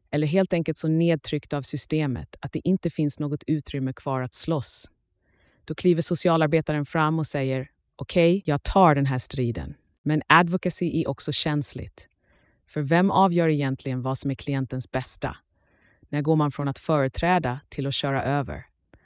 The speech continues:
Och hur påverkas relationen om klienten inte håller med om hur du för deras talan? Det är lätt att vara hjälte i sin egen berättelse. Svårare att vara det i någon annans. Sen finns samhällsarbetet,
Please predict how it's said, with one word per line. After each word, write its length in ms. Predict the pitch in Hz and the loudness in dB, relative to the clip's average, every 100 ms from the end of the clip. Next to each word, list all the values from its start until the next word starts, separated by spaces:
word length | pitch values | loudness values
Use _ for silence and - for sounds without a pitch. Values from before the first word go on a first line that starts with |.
| _ _ - | _ _ -8
Och 100 | 143 | -4
hur 100 | 156 | -4
påverkas 640 | - 208 190 165 156 151 | 0 2 2 2 0 -2
relationen 720 | 147 143 139 - 214 175 123 135 | -2 -2 -2 -2 0 0 -2 -4
om 120 | 135 | -6
klienten 500 | - 147 139 - 139 | -4 -2 -2 -2 -2
inte 180 | 135 143 | -2 -4
håller 220 | 143 143 | -4 -2
med 300 | 151 175 156 | 0 2 0
om 80 | 135 | -2
hur 120 | 135 | -2
du 200 | 139 147 | -2 -2
för 120 | - | -2
deras 280 | 135 131 131 | -4 -4 -4
talan? 460 | - 135 147 - - _ _ _ _ _ _ - - _ _ _ _ _ - | -4 -4 -4 -6 -12 _ _ _ _ _ _ -20 -20 _ _ _ _ _ -2
Det 100 | 151 | 2
är 60 | |
lätt 320 | 160 175 202 175 | 4 4 4 -2
att 140 | - | 0
vara 120 | 151 | 2
hjälte 440 | 147 143 143 - 151 | 2 2 0 -2 -2
i 60 | |
sin 180 | 135 147 | 0 0
egen 260 | 139 131 127 | 0 -2 -2
berättelse. 600 | 113 123 139 127 - - _ _ _ _ | -4 -8 -10 -10 -10 -14 _ _ _ _
Svårare 580 | - - 180 185 151 135 | -6 0 4 4 4 2
att 140 | - | 0
vara 220 | 139 135 | 0 0
det 140 | 135 131 | 0 0
i 80 | |
någon 180 | 131 131 | 0 -2
annans. 580 | 127 127 120 - - - _ _ _ _ _ _ _ | -2 -4 -6 -8 -12 -14 _ _ _ _ _ _ _
Sen 220 | - 151 | -8 -4
finns 280 | 151 156 - | 0 0 2
samhällsarbetet, 1160 | 196 196 170 131 - 127 117 113 - - - | 4 4 2 0 -2 -4 -4 -6 -8 -14 -16